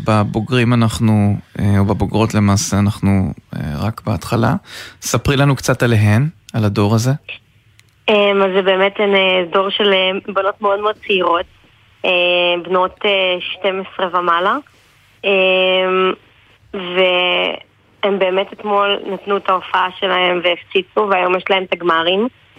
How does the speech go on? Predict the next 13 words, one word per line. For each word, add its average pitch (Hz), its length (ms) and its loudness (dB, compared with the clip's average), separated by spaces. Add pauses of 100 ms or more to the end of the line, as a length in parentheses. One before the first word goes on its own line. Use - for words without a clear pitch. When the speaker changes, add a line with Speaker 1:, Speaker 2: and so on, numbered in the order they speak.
(200)
Speaker 2:
הם 180 80 0 (100)
זכו 185 200 0
מקום 196 280 0
ראשון 202 440 0 (180)
שבאמת, 185 600 0
אה, 190 240 2
אף - 120 -6
אחד, 196 260 -4
אה, 190 220 2
לא 196 100 0 (100)
ציפה 196 300 -2
ולא 190 140 2
חשב, 190 400 -2